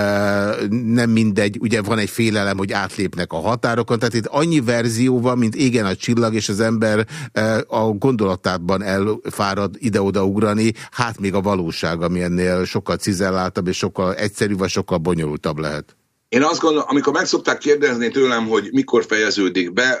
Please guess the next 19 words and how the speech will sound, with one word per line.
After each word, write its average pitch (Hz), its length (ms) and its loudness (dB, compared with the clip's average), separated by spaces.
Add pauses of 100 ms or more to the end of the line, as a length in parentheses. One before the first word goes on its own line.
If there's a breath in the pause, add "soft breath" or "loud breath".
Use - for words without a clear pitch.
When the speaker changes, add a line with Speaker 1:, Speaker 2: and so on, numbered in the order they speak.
(160)
Speaker 2:
mindig 120 220 4
azt 117 100 2
szoktam 107 280 -2
mondani, 104 200 0
hogy 139 180 2
pontosan 80 540 0
tudom 76 260 2
annak 76 360 2
az 71 280 0
időpontját, 90 840 0 (520 loud breath)
akkor 123 320 2
fejeződik 101 540 2
be, 107 120 2
amikor 104 380 0
Vladimir 92 400 2
Putyin 85 300 -2
be 82 120 4
akarja 71 360 -4
fejezni. - 600 -8